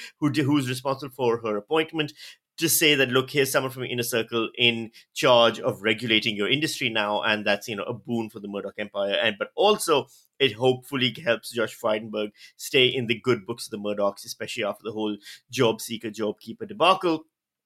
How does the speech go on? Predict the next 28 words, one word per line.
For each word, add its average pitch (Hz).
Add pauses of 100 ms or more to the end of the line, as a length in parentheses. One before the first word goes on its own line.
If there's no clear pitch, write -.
(280)
and 139
maybe 147
gives 120
him 123
a 117
leg 113
up 104
against 104
Peter 107
Dutton, 104
who's 123
seen 139
as 110
king 110
in 104
waiting 98 (280)
when 120
it 107
comes 95
to 110
the 107
Liberal 101
Party. - (380)
So 143
I 143
think 151
that's 147
one 117